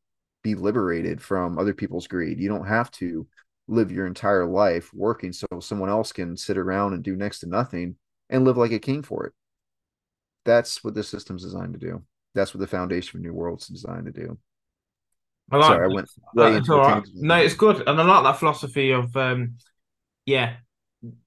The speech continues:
Speaker 2: do a test and shine a light on it, uh,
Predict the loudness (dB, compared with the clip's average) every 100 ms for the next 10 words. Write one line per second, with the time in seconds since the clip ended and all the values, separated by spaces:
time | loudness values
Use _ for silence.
0 | _ _ _ _ _ -2 0 0 -4 -6
1 | -6 -6 -6 0 2 4 4 4 2 -2
2 | -6 -8 -4 0 0